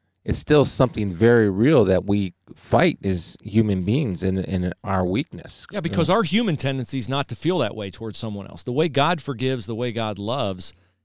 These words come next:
Speaker 2: is completely foreign to us. His nature is love.
Speaker 1: Yeah.
Speaker 2: The very essence of God is love. Everything from him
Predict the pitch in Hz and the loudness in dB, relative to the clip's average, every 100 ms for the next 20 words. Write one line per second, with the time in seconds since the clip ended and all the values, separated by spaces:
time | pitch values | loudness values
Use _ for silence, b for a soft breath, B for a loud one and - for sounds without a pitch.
0 | _ 131 123 - - - - 120 151 170 | _ -6 -4 -4 -6 -10 -10 -6 -6 -6
1 | 131 107 - _ _ _ _ - - 175 | -6 -8 -14 _ _ _ _ -12 -4 -2
2 | 180 120 104 117 - 180 - - 165 123 | 0 0 -4 -6 -4 -4 -4 -2 -2 -2
3 | 143 160 - 123 147 165 104 82 73 107 | -2 -2 -4 -6 -4 -2 -4 -8 -10 -16
4 | - _ 101 90 95 139 147 - 151 - | -18 _ -2 -2 -2 -4 -4 -2 -2 -2
5 | 143 - 101 90 98 95 92 95 85 85 | -4 -4 -6 -6 -6 -6 -10 -10 -12 -10
6 | 117 123 123 123 107 - 156 120 104 | -6 -6 -6 -8 -8 -6 -4 -2 -4